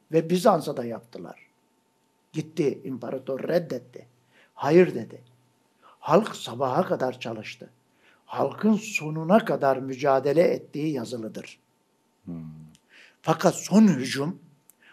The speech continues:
Speaker 1: o üç saf çok şiddetli çatışmalar, ciddi, elli üç gün karşıda da yorgunluk var. Gece uykusu uyunmuyor yani.
Speaker 2: Evet.
Speaker 1: O Şahi denen toplar deprem gibi sarsıyor ortalığı.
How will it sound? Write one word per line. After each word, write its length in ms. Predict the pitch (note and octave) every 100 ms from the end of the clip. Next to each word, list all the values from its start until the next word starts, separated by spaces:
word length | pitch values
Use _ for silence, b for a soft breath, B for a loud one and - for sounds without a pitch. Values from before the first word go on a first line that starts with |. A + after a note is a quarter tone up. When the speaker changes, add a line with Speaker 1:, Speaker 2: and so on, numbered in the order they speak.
| b _
Speaker 1:
o 140 | D3
üç 440 | - - F#3+ - -
saf 240 | C#3 A#2+ - - _ _
çok 260 | G3+ -
şiddetli 540 | - F3 C#3 C3+ - B2
çatışmalar, 720 | C3+ B2 B2 B2+ A#2 B2 D#3+ - - b b b -
ciddi, 540 | C#3 C3 D#3+ D#3+ C3+ - - -
elli 260 | C3 B2+
üç 260 | C#3+ E3+ -
gün 160 | G3
karşıda 500 | C#3 B2+ A#2+ - E3
da 80 | D3
yorgunluk 640 | C#3 C3 C3+ C#3+ D#3 G3 -
var. 260 | C#3 G#2 - _ _ _ _ -
Gece 240 | C3+ C#3+
uykusu 380 | G#3+ D#3+ A#3+ G#3+
uyunmuyor 420 | G3 E3+ D3 C3+
yani. 440 | B2+ B2 A#2+ A2 A#2+ F#2
Speaker 2:
Evet. 260 | F2+ E2+
Speaker 1:
O 80 | -
Şahi 520 | C3 C#3 C3+ C#3+ G#3
denen 340 | G#3 G3+ G3+ E3+
toplar 440 | F3 - A3+ C#3 b b b
deprem 420 | E3 E3 F#3 A#3 C4
gibi 180 | G#3
sarsıyor 480 | F#3 E3+ D#3 - D3+
ortalığı. 540 | C3 A#2+ A#2+ A2 G2